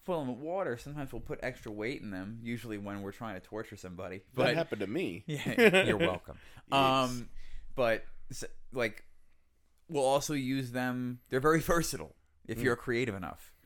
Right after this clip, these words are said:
Speaker 1: So sometimes we'll use them as obstacles to jump or kick over. And we had them stacked three high, and you had to throw an eagle kick, which is a jumping, spinning crescent kick, a jumping, spinning inside crescent kick.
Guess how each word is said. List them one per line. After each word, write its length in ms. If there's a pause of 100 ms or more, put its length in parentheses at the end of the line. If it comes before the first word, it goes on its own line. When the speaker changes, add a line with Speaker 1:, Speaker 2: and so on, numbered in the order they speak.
(280)
Speaker 1:
So 120
sometimes 240
we'll 80
use 260
them 140
as 180
obstacles 600
to 160
jump 500 (160)
or 140
kick 340
over. 380 (340)
And 140
we 80
had 240
them 100
stacked 580 (540)
three 260
high, 440 (340)
and 140
you 80
had 260
to 100
throw 560
an 220
eagle 260
kick, 360
which 320
is 240
a 160 (120)
jumping, 560
spinning 680
crescent 460
kick, 240
a 100
jumping, 380
spinning 440
inside 680
crescent 400
kick. 220